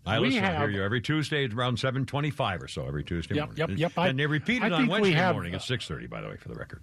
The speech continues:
Speaker 2: a magnificent, uh, example of Stockholm Syndrome going on in this country right now.
Speaker 1: Yep.
Speaker 2: <coughs> Blacks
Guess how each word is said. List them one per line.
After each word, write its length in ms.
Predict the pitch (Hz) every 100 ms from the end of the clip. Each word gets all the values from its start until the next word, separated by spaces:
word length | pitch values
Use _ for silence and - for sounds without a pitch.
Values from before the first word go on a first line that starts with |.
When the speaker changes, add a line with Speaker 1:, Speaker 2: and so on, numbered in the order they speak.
| -
Speaker 2:
a 180 | 165 135
magnificent, 1400 | 123 135 156 165 160 151 135 160 180 202 214 165 - 107 - - _ -
uh, 220 | 135 131
example 540 | 143 123 139 165 - 131
of 80 | 117
Stockholm 640 | - 165 151 - 143 131
Syndrome 500 | 123 156 135 131 127
going 260 | 123 135 131
on 120 | 131
in 80 | 123
this 180 | 123 -
country 420 | 160 147 - 117
right 220 | 123 127
now. 260 | 135 151 95 - - -
Speaker 1:
Yep. 280 | 90 80 147 - - -
Speaker 2:
<coughs> 460 | - - 190 180 - - - - - - -
Blacks 680 | 131 156 170 180 - -